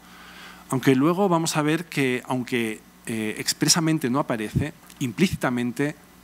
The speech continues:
creo que se encuentra, y lo vam-, voy a intentar pres-, eh, eh, voy a intentar, em, eh, defenderlo y, y exponerlo así,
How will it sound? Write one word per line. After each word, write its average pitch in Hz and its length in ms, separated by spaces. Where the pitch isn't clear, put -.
creo 135 200
que - 80
se - 120
encuentra, 120 600
y 120 60
lo 110 100
vam-, 120 200
voy 127 100
a - 20
intentar 113 300
pres-, 120 240
eh, 117 260
eh, 113 260
voy 123 120
a - 20
intentar, 120 580
em, 107 460
eh, 110 540
defenderlo 123 640
y, 113 340
y 131 60
exponerlo 123 720
así, 123 360